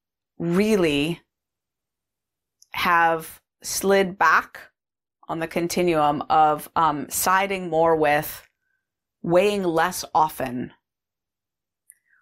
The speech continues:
provides freedom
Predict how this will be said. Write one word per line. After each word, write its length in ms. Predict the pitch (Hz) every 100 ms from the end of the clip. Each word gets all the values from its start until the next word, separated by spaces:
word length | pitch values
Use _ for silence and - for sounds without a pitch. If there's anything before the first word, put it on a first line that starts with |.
| _ -
provides 1120 | - 170 180 170 180 180 180 175 170 - - _ _ _
freedom 760 | - - 214 220 165 123 139